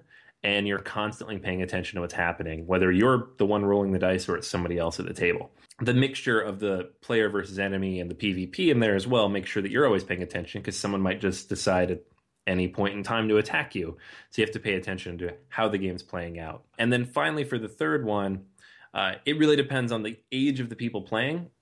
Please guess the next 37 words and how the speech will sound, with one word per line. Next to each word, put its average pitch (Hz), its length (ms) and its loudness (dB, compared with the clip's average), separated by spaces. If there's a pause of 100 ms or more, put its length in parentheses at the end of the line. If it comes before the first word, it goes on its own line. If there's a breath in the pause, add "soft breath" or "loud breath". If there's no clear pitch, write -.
So 113 240 4
if 110 100 -2
it's - 120 -2
a 110 40 -6
bit 113 220 0
younger 120 400 2
audience, 170 600 -2
Mice 110 380 0
and 95 140 2
Mystics 107 400 -2
is 98 100 -4
fantastic. 98 720 0
That 82 160 -4
story 98 360 2
keeps 113 280 -4
everybody 98 500 2
engaged 92 600 0
and 87 160 -6 (100)
everybody 98 400 4
can 87 220 -4
do 87 240 0
something. 127 500 -2 (520 loud breath)
It's - 160 -2
the 113 80 2
kind 143 200 2
of 117 120 2
game 117 240 2
where 110 80 4
the 104 80 0
mechanics 104 600 -4
are 90 480 -2 (520 soft breath)
just 170 320 -2
advanced 135 440 0
enough 131 300 0
for, 110 480 4 (180)
you 104 120 -4
know, 95 140 0